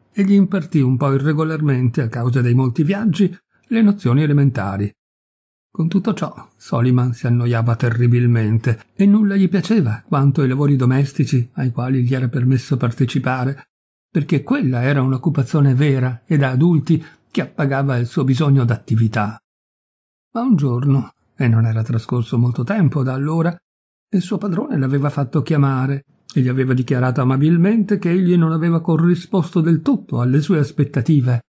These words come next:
che ormai non era più un bambino, e su lui Arnheim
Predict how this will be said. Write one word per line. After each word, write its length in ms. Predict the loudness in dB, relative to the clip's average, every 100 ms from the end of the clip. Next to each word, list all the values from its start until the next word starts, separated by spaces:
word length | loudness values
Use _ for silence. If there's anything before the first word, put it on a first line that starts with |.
| _ _ _ _ -10
che 120 | -6
ormai 300 | -2 0 2
non 160 | 0 0
era 180 | -2
più 180 | 0 0
un 140 | 2 2
bambino, 600 | 2 4 4 4 2 -2 _ _ _
e 120 | -2 0
su 160 | 2
lui 280 | 2 2 -2
Arnheim 800 | -4 -2 0 -2 0 2 0 -2